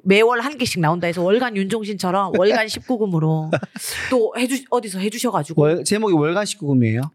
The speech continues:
Speaker 1: 그게 이제 그냥 큰 주제고
Speaker 2: 가제?
Speaker 1: 제목들은 이제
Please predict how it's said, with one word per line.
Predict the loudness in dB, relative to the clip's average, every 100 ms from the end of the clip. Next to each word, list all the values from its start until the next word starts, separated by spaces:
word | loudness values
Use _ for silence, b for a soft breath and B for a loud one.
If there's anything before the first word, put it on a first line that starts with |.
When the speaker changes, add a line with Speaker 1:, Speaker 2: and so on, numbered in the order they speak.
| _
Speaker 1:
그게 | 2 2
이제 | 2 -2
그냥 | -4 -6 -6 -2
큰 | -2
주제고 | 0 0 0 2 2
Speaker 2:
가제? | 2 0 -4 -6
Speaker 1:
제목들은 | -2 0 0 0 0 0 -2
이제 | -2 -4 -4